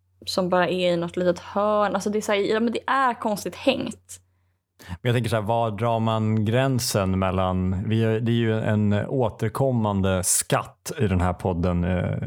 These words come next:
Speaker 2: vurmen för Gustav den tredjes antikmuseum, Stockholms
Speaker 1: Ja.
Speaker 2: egentliga dolda skatt.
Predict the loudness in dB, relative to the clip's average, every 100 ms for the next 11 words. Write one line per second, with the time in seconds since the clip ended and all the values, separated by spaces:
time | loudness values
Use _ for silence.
0 | -4 -2 0 0 0 0 0 0 0 0
1 | 0 -2 -2 0 0 0 2 0 0 -2
2 | 2 0 0 -2 0 0 0 -2 -2 0
3 | 2 2 0 -2 0 2 2 2 0 -2
4 | 0 0 0 0 -2 0 -2 -2 -8 -20